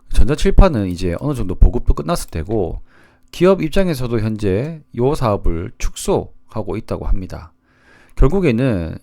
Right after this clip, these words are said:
이 미래가 중요한데 과연 미래를 어떻게 해야 될지는 사실 제가 보기에는 뭐 그렇게, 어, 확실하다라고 그렇게 느껴지지 않습니다. 결론을 말씀드리겠습니다. 저는 대출을 활용해서 비례 청약을 할 예정이고요.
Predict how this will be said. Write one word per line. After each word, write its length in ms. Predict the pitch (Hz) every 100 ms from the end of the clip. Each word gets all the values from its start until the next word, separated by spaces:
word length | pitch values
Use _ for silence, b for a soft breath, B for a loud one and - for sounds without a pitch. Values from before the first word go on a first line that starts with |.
| -
이 180 | 90 85
미래가 640 | 82 98 139 143 139 143
중요한데 720 | - 85 92 120 101 73 73 -
과연 480 | - 95 80 76 78
미래를 320 | 90 113 90
어떻게 260 | 80 - 123
해야 80 |
될지는 540 | 127 131 85 107 95 85 B B B
사실 520 | - 110 - 98 92 120
제가 500 | - 92 113 117 113
보기에는 800 | 120 113 98 87 110 156 170 B B B B -
뭐 220 | 82 85
그렇게, 640 | - 123 - 82 87 120 b b b b b b b _
어, 300 | - - -
확실하다라고 960 | - - 208 190 202 113 92 82 80 127
그렇게 260 | - - 98
느껴지지 340 | - 104 101
않습니다. 440 | 69 - 87 69 - - - - - B B B B
결론을 460 | - 123 175 135 147
말씀드리겠습니다. 1000 | 95 - 101 104 92 85 80 73 76 80
저는 340 | - 135 113 98
대출을 480 | 87 - - 151 156
활용해서 640 | 151 156 160 85 78 110 -
비례 180 | 107 123
청약을 360 | - 160 117
할 160 | 101 107
예정이고요. 760 | 78 110 117 87 131 104 85